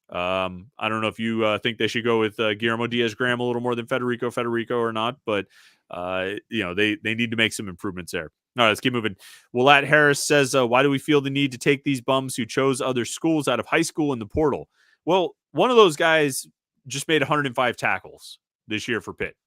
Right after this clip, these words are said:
First time since two thousand fifteen that a Pitt defensive player has recorded a hundred tackles. There was only, like, five guys in the A C C this year who had a hundred tackles. And one of them is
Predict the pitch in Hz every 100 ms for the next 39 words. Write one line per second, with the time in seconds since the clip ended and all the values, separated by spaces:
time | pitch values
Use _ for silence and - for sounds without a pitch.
0 | _ - 123 - 131 117 123 110 - 123
1 | 117 110 104 107 - 110 104 92 117 -
2 | - 110 104 90 107 95 - 101 - 101
3 | 92 98 85 78 90 82 71 73 _ _
4 | - 117 120 135 127 113 - 139 147 143
5 | 135 135 127 120 117 117 117 107 120 107
6 | - 107 95 110 104 120 110 101 107 95
7 | - 110 101 82 73 - _ _ - 123
8 | 175 170 135 131 127 131 123 -